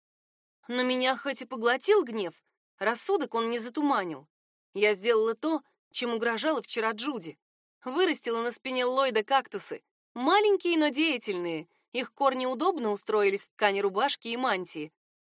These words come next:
А колючки, десятка три, вонзились в плоть. "Я убью тебя, фея!" грозился Ллойд, тщетно пытаясь избавиться от подарка. Существовал только один способ — раздеться.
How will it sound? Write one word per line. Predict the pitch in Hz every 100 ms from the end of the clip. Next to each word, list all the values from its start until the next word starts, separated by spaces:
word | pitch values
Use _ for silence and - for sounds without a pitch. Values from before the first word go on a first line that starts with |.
| _
А | 226
колючки, | 233 240 247 349 - -
десятка | 202 214 220 196 - 214
три, | 208 165 - _ _ _
вонзились | 214 240 247 233 294 370 302
в | -
плоть. | 196 202 240 - _ _ _ _ _ _ _
"Я | - 180 240
убью | 240 330 415
тебя, | 294 240 226
фея!" | 320 320 226 175 - _ _ _
грозился | - 185 202 196 196 - 196
Ллойд, | 185 254 311 - _ _ -
тщетно | - 381 403 233
пытаясь | 196 196 254 285 -
избавиться | 175 165 220 202 -
от | 170
подарка. | - 175 160 151 - - _ _ _ _ _ _ _ _ -
Существовал | 226 214 208 214 214 226 226
только | 233 220 240
один | 226 302 311
способ — | - 190 - -
раздеться. | 208 233 214 311 - -